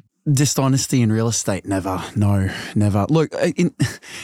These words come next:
in my experience, I, I reckon there's a, a heap of people that are putting in applications with dogs, cats, and, oh, I've seen it. I've gone in for purposes of sale and the property's currently a, a, a rental,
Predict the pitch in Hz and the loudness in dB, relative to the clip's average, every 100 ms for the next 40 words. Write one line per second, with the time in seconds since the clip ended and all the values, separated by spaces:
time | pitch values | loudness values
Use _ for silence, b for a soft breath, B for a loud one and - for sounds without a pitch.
0 | - 180 196 190 - - 147 120 117 131 | 2 4 6 2 0 0 2 2 2 2
1 | 131 127 139 135 120 117 117 110 110 120 | 2 2 2 2 2 2 0 2 4 4
2 | 120 110 - 107 - 104 95 - 104 104 | 2 0 2 0 2 0 0 0 2 2
3 | 95 110 104 101 104 104 104 101 - 98 | 2 2 2 2 0 -2 0 0 2 2
4 | 95 90 - 101 98 95 - - _ 104 | 2 0 0 2 2 0 -4 -14 _ 0
5 | 110 107 95 - - - 104 98 - - | 2 2 0 -2 -4 -2 0 0 -2 -4
6 | - - 101 101 135 147 143 139 139 147 | -4 0 2 2 2 2 0 0 0 2
7 | 107 - 117 110 107 110 104 - 110 - | 0 0 0 2 2 2 0 0 -2 0
8 | 101 101 - 113 123 113 107 113 104 101 | 0 0 2 0 0 0 0 -2 -2 -2
9 | - 107 101 98 98 98 98 - 92 - | 0 0 2 0 0 0 0 -2 0 2
10 | 104 117 - 156 | 4 4 2 -2